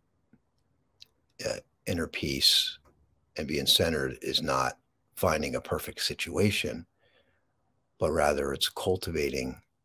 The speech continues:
that peace in you. And we wanna really, I wanna set intention today that you're gonna find that.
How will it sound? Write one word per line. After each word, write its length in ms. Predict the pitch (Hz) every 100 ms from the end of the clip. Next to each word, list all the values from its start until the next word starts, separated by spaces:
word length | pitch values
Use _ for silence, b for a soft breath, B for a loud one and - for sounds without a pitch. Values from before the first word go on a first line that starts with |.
| _ _ -
that 280 | 76 - -
peace 580 | 85 80 - - - - _ _ _ _ _ _ -
in 180 | 92
you. 280 | 80 52 - _ _ _ _ _ _ _ _ _ _ _ _ _ _ _ -
And 220 | 80 71
we 80 | 76
wanna 220 | 73 71
really, 360 | 73 73 67 69
I 60 | 87
wanna 160 | 82
set 200 | - 73
intention 460 | 67 - 76 - 76
today 280 | - 76 67
that 200 | 64 57
you're 140 | 64
gonna 140 | 69 69
find 360 | - 73 58
that. 320 | 57 53 -